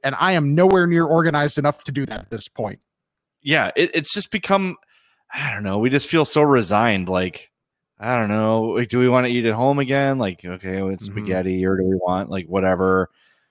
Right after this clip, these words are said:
Speaker 2: It's just, I don't know. I, I need, I need a change of venue on this stuff because I'm,
Speaker 1: Yeah.
Speaker 2: I am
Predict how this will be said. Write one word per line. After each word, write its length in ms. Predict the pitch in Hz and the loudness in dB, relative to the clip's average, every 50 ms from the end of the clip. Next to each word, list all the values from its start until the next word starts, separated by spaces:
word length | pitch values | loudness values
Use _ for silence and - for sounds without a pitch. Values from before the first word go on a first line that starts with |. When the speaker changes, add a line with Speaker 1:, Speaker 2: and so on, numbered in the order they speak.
| _ _ _ _ - | _ _ _ _ -14
Speaker 2:
It's 160 | - 110 - | -14 -10 -8
just, 260 | 120 117 - - - _ _ _ _ _ _ - | -8 -8 -8 -10 -18 _ _ _ _ _ _ -4
I 80 | 127 127 | -2 0
don't 100 | 120 113 | 2 2
know. 220 | 113 107 95 90 | 4 4 4 2
I, 240 | - - 113 123 127 - | 2 2 2 2 2 0
I 120 | - 127 | 0 0
need, 320 | 127 135 139 131 113 101 127 | 0 0 0 -2 -2 -2 -2
I 100 | 110 120 | -2 0
need 200 | 120 143 147 131 | 0 2 2 2
a 80 | 123 | 2
change 300 | 113 - - 131 131 123 107 | 0 0 0 0 0 0 0
of 100 | 110 87 | -2 0
venue 460 | 104 110 110 104 98 92 92 90 85 - _ _ _ _ _ _ _ _ _ - | 0 0 0 0 0 -2 -2 -4 -6 -10 _ _ _ _ _ _ _ _ _ -4
on 160 | - 107 107 | -2 -2 0
this 160 | 107 104 98 | -2 -2 -4
stuff 280 | - - 110 101 95 - - | -4 -2 0 0 0 0 -2
because 280 | 110 101 - 107 95 98 | -8 -6 -4 -2 -2 0
I'm, 160 | 101 98 90 | -2 -2 0
Speaker 1:
Yeah. 60 | 82 | 0
Speaker 2:
I 80 | 110 117 | 2 2
am 200 | 123 120 120 | 2 2 -2